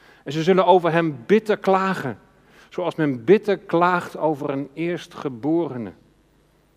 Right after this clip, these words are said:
Precies hetzelfde lezen we in Openbaring één, vers zeven. "Zie, hij komt met de wolken,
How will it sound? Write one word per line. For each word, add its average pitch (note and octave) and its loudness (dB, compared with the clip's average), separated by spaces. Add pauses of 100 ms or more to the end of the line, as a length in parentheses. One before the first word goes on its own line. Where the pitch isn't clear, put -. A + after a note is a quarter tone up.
(600)
Precies F3 -4
hetzelfde F#3+ 4
lezen E3 2
we D#3+ -2
in E3 -4
Openbaring E3+ 2
één, E3+ -2
vers D#3 -6
zeven. F#3 0
"Zie, G3+ -2
hij A3+ 8
komt B3+ 6
met G#3+ 4
de G3+ 6
wolken, A#3+ 6